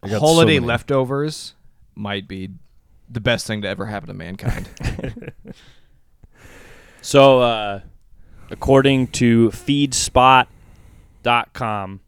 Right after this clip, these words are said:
Speaker 3: uh,
Speaker 1: Where I
Speaker 3: Fair
Speaker 1: get all my
Speaker 3: Mormon
Speaker 1: news.
Speaker 3: Podcast is the number one rated
Speaker 2: Fair
Speaker 3: Mor-,
Speaker 2: Mormon
Speaker 3: yeah, it's a
Speaker 2: Podcast?
Speaker 3: nonprofit organization which provides answers to criticisms.
Speaker 2: So it's like, so sign up on Patreon, but we're not gonna take any of the money
Speaker 3: Or I
Speaker 2: kind of thing?
Speaker 3: guess, yeah, I don't know.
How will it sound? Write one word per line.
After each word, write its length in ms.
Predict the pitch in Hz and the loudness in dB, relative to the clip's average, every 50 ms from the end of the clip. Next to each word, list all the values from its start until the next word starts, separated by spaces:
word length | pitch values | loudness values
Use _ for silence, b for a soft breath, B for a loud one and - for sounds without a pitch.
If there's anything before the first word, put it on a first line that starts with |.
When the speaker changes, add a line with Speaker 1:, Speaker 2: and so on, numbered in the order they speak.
| _ _ _ _ _ _ _ _ _ _ _ _ _ _ _ _ _ _ | _ _ _ _ _ _ _ _ _ _ _ _ _ _ _ _ _ _
Speaker 3:
uh, 320 | - 104 101 98 95 92 - - | -8 -8 -8 -6 -8 -10 -12 -10
Speaker 1:
Where 200 | - 95 101 104 | -8 -6 -2 0
I 20 | |
Speaker 3:
Fair 100 | 107 131 | 2 4
Speaker 1:
get 100 | 135 143 147 | 4 4 4
all 100 | - 143 | 4 4
my 60 | 135 | 4
Speaker 3:
Mormon 320 | 135 135 135 131 131 127 127 | 4 4 2 2 0 -2 0
Speaker 1:
news. 100 | 113 - | 0 0
Speaker 3:
Podcast 840 | - 117 113 113 113 110 - - 104 95 90 87 - - - - | 0 2 2 0 0 -2 -6 -8 -8 -6 -6 -8 -10 -14 -18 -18
is 140 | 98 98 92 | -18 -18 -16
the 160 | - 95 92 _ | -14 -16 -14 _
number 260 | 113 107 104 104 104 | -12 -12 -8 -6 -6
one 240 | 104 98 98 98 98 95 | -6 -4 -6 -6 -8 -8
rated 460 | 95 95 95 92 92 92 92 92 - - _ _ _ _ _ _ _ _ _ _ _ _ _ _ - 101 | -8 -8 -6 -6 -8 -10 -12 -14 -18 -20 _ _ _ _ _ _ _ _ _ _ _ _ _ _ -8 -2
Speaker 2:
Fair 240 | 139 131 127 131 135 | 2 4 4 4 4
Speaker 3:
Mor-, 260 | 135 139 156 147 - _ | 2 0 -2 -6 -10 _
Speaker 2:
Mormon 240 | 135 135 131 - 113 | -8 -4 -2 0 2
Speaker 3:
yeah, 320 | 113 113 107 104 101 101 - | 2 2 2 0 0 -2 -4
it's 140 | 120 - 131 | -4 -4 -2
a 160 | 117 117 113 | -2 -2 -2
Speaker 2:
Podcast? 340 | 113 123 131 143 160 190 190 | -2 0 2 2 2 0 0
Speaker 3:
nonprofit 420 | - - 170 160 165 - 202 196 | 0 0 2 2 2 0 -2 -4
organization 880 | - 135 131 151 165 190 202 196 175 160 127 120 113 - - 117 117 139 | -2 -2 -2 -2 -2 -2 -2 -2 0 0 0 0 -2 -4 -6 -10 -8 -8
which 180 | 135 117 - - | -8 -10 -10 -10
provides 420 | - 120 107 110 107 107 104 - - _ | -12 -10 -8 -6 -6 -6 -6 -8 -10 _
answers 600 | - 123 151 170 - - 110 98 104 127 - - | -8 -8 -8 -8 -10 -10 -10 -10 -10 -12 -14 -14
to 100 | - 123 | -16 -16
criticisms. 680 | - - - 208 214 - - - 101 90 92 92 98 | -10 -6 -4 -4 -4 -4 -6 -10 -12 -12 -14 -14 -10
Speaker 2:
So 80 | 117 170 | -10 -10
it's 100 | 165 151 | -8 -6
like, 160 | 165 156 - 156 165 | -6 -6 -4 -6 -8
so 160 | 151 - 147 131 | -6 -6 -6 -4
sign 240 | - - 151 143 | -2 0 0 0
up 80 | 143 123 | 0 -2
on 80 | 131 120 | -4 -4
Patreon, 460 | - 139 143 139 - 147 143 139 127 | -4 -4 -6 -6 -6 -6 -6 -6 -6
but 80 | 110 | -6
we're 100 | 98 107 | -8 -6
not 80 | 113 110 | -6 -6
gonna 140 | 110 113 104 | -6 -8 -6
take 180 | - 113 104 | -8 -8 -8
any 80 | 113 110 | -6 -8
of 60 | 110 | -8
the 60 | 110 110 | -8 -8
money 260 | 113 117 123 127 123 _ | -8 -8 -10 -12 -14 _
Speaker 3:
Or 160 | 104 117 120 | -16 -12 -8
I 80 | 117 110 | -6 -6
Speaker 2:
kind 120 | 131 123 | -4 -2
of 40 | 113 123 | -2 0
thing? 140 | 143 139 | 0 0
Speaker 3:
guess, 220 | 117 117 120 - - | -2 -4 -6 -10 -12
yeah, 300 | 107 117 117 113 107 110 | -10 -10 -8 -8 -10 -12
I 40 | 120 | -14
don't 100 | 117 104 | -16 -18
know. 220 | 101 101 104 113 | -18 -20 -20 -20